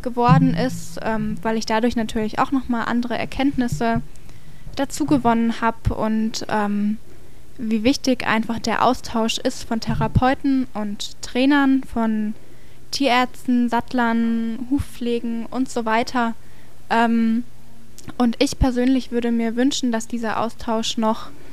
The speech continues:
intensiver werden könnte, dass man sich noch intensiver untereinander abspricht und voneinander lernt.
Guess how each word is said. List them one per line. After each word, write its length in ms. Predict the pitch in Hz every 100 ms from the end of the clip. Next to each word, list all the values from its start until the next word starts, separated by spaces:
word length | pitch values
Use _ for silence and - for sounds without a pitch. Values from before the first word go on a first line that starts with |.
| - - - - - -
intensiver 960 | 240 240 233 233 277 302 277 262 - - 247
werden 540 | 233 233 254 247 247 -
könnte, 560 | 269 269 285 285 277 285 -
dass 160 | 233
man 180 | 240 233
sich 220 | 226 233
noch 220 | 226 220 - - -
intensiver 680 | 233 247 226 240 254 240
untereinander 800 | 233 233 233 220 220 240 226 220 - - - - -
abspricht 640 | - - - 285 269 -
und 140 | 240
voneinander 580 | - 240 233 233 226 226
lernt. 480 | 220 220 262 302